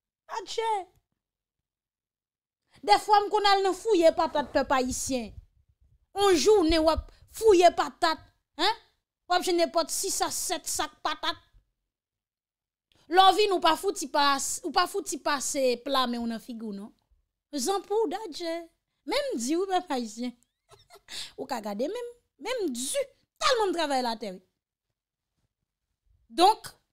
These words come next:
des fois, il y a des efforts que vous faites. Si toutefois, tu as de l'eau, mes chers compatriotes, ou pas faire tout effort, ça, yo, t'as pas dit.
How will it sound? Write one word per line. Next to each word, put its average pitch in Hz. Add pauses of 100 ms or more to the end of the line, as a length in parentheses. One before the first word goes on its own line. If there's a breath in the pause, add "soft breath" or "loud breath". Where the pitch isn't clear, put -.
(260)
des 262
fois, 381 (100)
il 427
y -
a 453
des 453
efforts 359
que 320
vous 277
faites. 370 (500)
Si -
toutefois, 508
tu 359
as 320
de 262
l'eau, 359
mes 302
chers 311
compatriotes, 262 (360)
ou 453
pas 523
faire 370
tout 370
effort, 285
ça, 226
yo, 254
t'as 349
pas 247
dit. 208